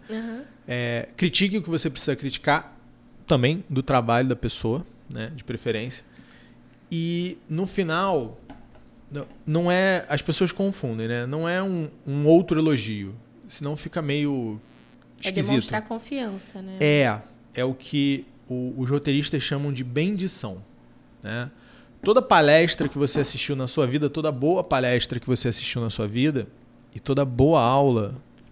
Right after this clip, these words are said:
Speaker 2: também, se você não faz isso no final das suas aulas, melhore as suas aulas,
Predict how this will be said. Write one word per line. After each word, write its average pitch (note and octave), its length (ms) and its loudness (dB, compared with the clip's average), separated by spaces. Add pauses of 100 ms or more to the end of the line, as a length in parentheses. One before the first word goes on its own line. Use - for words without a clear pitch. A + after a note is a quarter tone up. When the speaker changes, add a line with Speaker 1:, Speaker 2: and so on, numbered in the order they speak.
(180)
Speaker 2:
também, A#2 480 -2 (480)
se - 140 -18
você A2 160 -8
não B2+ 120 -2
faz A#2+ 200 2
isso A#2+ 180 -2
no A2 60 -6
final A2+ 240 -6
das A2 120 -4
suas G#2+ 240 -4
aulas, G#2 400 -4 (140)
melhore A#2 460 0
as A2 60 -4
suas G#2 220 -2
aulas, A#2+ 400 -2